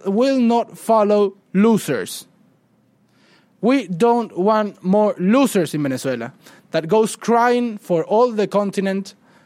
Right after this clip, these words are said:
against Chavez, and Chavez is bad, and Chavez it is making this country go into the hell.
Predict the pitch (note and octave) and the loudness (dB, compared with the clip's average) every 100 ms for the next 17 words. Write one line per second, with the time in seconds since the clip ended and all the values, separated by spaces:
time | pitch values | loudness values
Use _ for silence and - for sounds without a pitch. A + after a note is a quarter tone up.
0 | _ _ - F3 G#3+ G#3 - G3 F3 F3 | _ _ -4 0 0 -2 -2 0 0 0
1 | E3+ - F3+ F3+ G#3 G3 F#3 F#3+ D3+ F3 | -4 -8 -6 -2 0 0 -2 -6 -2 -2
2 | E3+ - F3 D#3+ E3+ E3+ F3 E3+ D#3+ - | -2 -6 -10 -4 -4 -2 -2 -4 -4 -10
3 | - E3+ F3+ F3 G3 F#3 E3+ E3 - F3+ | -18 -8 -4 -2 -2 -2 -4 -6 -4 -4
4 | E3 F3+ E3 - - - F#3+ F#3+ F#3 F3+ | -4 -4 -4 -10 -20 -6 -2 0 -2 -4
5 | F#3+ E3+ E3+ D#3 G#3 G3 E3 C#3+ | -2 0 0 0 0 0 -2 -6